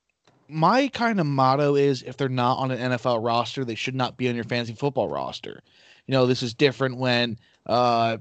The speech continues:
you know, you could find someone that's, uh, coming off a torn A C L or something, for say, but someone suspended, someone just straight out not on an N F L roster should not be on a fantasy football roster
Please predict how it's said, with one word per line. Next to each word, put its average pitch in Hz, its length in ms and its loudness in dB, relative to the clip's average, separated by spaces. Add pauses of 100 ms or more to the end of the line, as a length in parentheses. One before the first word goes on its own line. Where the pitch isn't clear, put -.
(220)
you 143 100 -2
know, 123 340 2
you 127 100 -6
could 113 140 -12
find 127 320 2
someone 120 500 0
that's, - 540 -8
uh, 113 360 -6
coming 147 200 -2
off 123 120 -2
a 123 40 -8
torn 139 260 0
A 135 120 0
C - 160 -4
L 147 100 4
or 131 120 2
something, 113 420 -4 (240)
for 139 160 0
say, 131 240 2
but 123 240 2
someone 175 280 -2
suspended, 151 580 -2
someone 147 280 0
just 131 240 -4 (600)
straight 160 360 2
out 156 220 2
not 131 360 2
on 135 180 0
an 123 60 -4
N 131 160 -2
F 120 140 -4
L 127 160 2
roster 117 680 0
should 123 220 -4
not 120 260 -2
be 127 80 -2
on 120 80 -4
a - 20 -8
fantasy 117 240 -4
football 113 260 -6
roster 107 520 -4